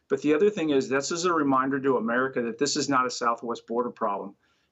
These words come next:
This is a national security problem. We are draining our law enforcement resources from C B P and Border Patrol from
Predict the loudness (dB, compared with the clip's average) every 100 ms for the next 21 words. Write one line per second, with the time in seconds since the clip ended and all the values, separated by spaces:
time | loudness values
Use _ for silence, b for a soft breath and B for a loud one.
0 | -2 -2 0 0 2 2 2 -2 -6 -4
1 | -4 -4 0 0 0 -2 -2 -2 -2 -2
2 | 0 2 0 -2 -2 0 0 0 -2 -2
3 | 0 0 0 0 0 0 -2 -2 -4 -4
4 | -2 -2 -2 -2 -8 -6 -6 -2 -2 -2
5 | -2 0 0 0 0 -2 -2 -4 -4